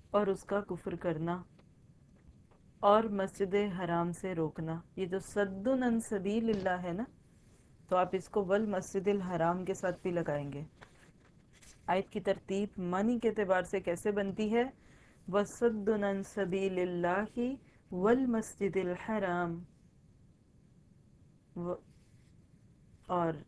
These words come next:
جو "کفرم بھی" ہے، یہ اصل میں اللہ کا کفر ہے۔ تو معنی کیا بنا اس آیت کا جو س-، ہمارے سمجھنے کے لیے؟ کہ تم تو بتاؤ کہ اللہ کے راستے سے روکنا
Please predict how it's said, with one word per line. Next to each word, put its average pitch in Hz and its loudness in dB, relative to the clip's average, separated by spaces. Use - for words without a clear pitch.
جو 170 -4
"کفرم 262 -2
بھی" 220 0
ہے، 220 2
یہ 220 4
اصل 196 -2
میں 202 -4
اللہ 175 -2
کا 175 -4
کفر 151 -8
ہے۔ 156 -10
تو 175 -8
معنی 180 -2
کیا 214 -2
بنا 208 -2
اس 208 -4
آیت 190 0
کا 208 0
جو 202 -4
س-، - -14
ہمارے 175 -2
سمجھنے 190 -4
کے 196 -2
لیے؟ 202 0
کہ 196 2
تم 233 4
تو 233 8
بتاؤ 196 4
کہ 214 0
اللہ 190 2
کے 202 0
راستے 180 0
سے 190 -2
روکنا 175 0